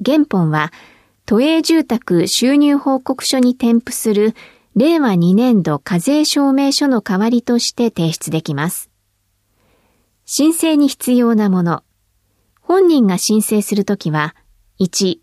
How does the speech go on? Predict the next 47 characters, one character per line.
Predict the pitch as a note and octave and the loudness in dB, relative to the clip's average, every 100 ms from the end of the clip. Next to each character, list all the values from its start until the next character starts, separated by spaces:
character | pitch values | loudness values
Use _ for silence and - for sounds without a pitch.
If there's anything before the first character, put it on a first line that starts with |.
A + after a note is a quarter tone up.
| _ | _
本 | - D4+ D4 | -4 0 2
人 | A3 F3 | 4 2
を | D#3 | 0
確 | D3+ E3+ - | -4 -6 0
認 | G#3+ G3+ | 2 2
で | F#3+ F3 | 0 -2
き | F#3+ | -2
る | D#3+ | -4
も | C#3 | -4
の、 | C#3 C#3 - _ _ _ | -6 -8 -10 _ _ _
運 | G#3 A3 | 0 0
転 | G#3+ G#3 | 0 2
免 | G3 F#3+ F#3+ | 2 2 0
許 | F#3+ | -2
証、 | - E3+ D#3 - - | -2 -2 -2 -4 -4
健 | A#3 C4 C4 | -2 -2 0
康 | B3+ | -2
保 | A#3+ | 0
険 | G#3 G#3+ G3 | -2 0 0
証 | - F3 D#3+ | 0 -4 -4
な | D#3+ | -6
ど。 | D#3+ - _ _ _ _ _ _ | -8 -12 _ _ _ _ _ _
二、 | G#3 A3 - _ | -2 -2 -6 _
手 | G3+ | -4
数 | G3+ - D4 A3 | -2 0 0 0
料、 | D3+ C3+ - - | -2 -4 -6 -8
一 | - D4 - | -2 -2 -4
通 | - D3 | -10 -10
三 | - G3 G3+ | -6 -2 -2
百 | F#3 - | -2 -4
円 | D#3 C3+ | -6 -6
で | - | -10
す。 | - - _ _ _ _ _ _ _ _ _ _ _ _ _ | -10 -16 _ _ _ _ _ _ _ _ _ _ _ _ _
本 | - C#4 D#4+ | -6 2 4
人 | D#4+ D#4+ E4 | 4 4 4
以 | |
外 | D#4+ D4 B3 | 4 2 2
の | A3+ | 2
方 | A3+ A#3+ | -2 0
が | G#3 | 0
申 | G3+ - G#3+ | 0 0 0
請 | - G#3+ | 0 -2
す | - | 0
る | G3+ | -2
と | G#3 | -2
き | G#3 E3+ | -2 -2
は、 | D#3 E3+ | 0 -2